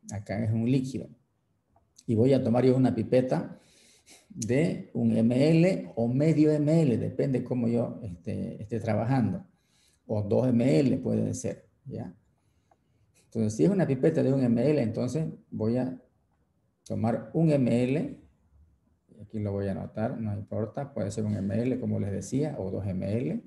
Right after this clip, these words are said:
Tengo que saber, lo importante es que yo sepa qué cantidad. Y dejo caer acá. Aquí todavía no ha solidificado.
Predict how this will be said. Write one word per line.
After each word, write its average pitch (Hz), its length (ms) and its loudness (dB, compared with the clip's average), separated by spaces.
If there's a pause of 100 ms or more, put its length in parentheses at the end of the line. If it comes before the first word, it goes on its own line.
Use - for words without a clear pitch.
(920)
Tengo 117 220 -2
que 110 100 -2
saber, 113 360 0
lo 101 60 -2
importante 123 360 -4
es 127 60 -8
que 110 80 -2
yo 110 80 2
sepa 110 340 -2 (160)
qué 110 140 -14
cantidad. 95 440 -10 (1700)
Y 190 340 2
dejo 135 320 4
caer 127 220 4
acá. 127 340 0 (840)
Aquí 170 300 0
todavía 165 600 6
no 151 120 4
ha 165 120 4
solidificado. 123 840 0